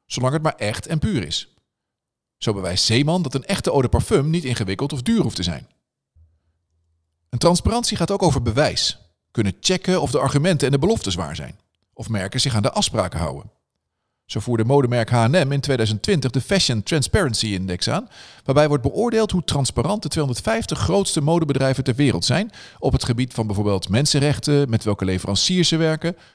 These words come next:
openheid geven over de productiecijfers en de initiatieven ten aanzien van circulaire productie.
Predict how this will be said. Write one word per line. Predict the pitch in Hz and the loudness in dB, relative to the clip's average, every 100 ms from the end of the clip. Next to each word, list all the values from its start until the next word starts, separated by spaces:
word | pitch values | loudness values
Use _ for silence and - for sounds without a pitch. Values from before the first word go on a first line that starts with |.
| _ | _
openheid | - 180 151 147 | 2 4 4 2
geven | - 147 147 123 | 2 0 0 0
over | 110 95 | -2 0
de | 90 | -2
productiecijfers | 87 101 160 - 170 160 160 180 - - - - | 0 0 2 0 0 0 0 -2 -6 -12 -20 -10
en | - 214 | -2 0
de | 185 | 2
initiatieven | 165 143 143 170 147 | 2 0 -2 -4 -6
ten | 143 | -6
aanzien | 113 117 123 | -4 -4 -2
van | 113 117 | -4 -2
circulaire | 110 98 92 92 | -2 -2 -2 -2
productie. | - - 160 - | 0 2 2 -2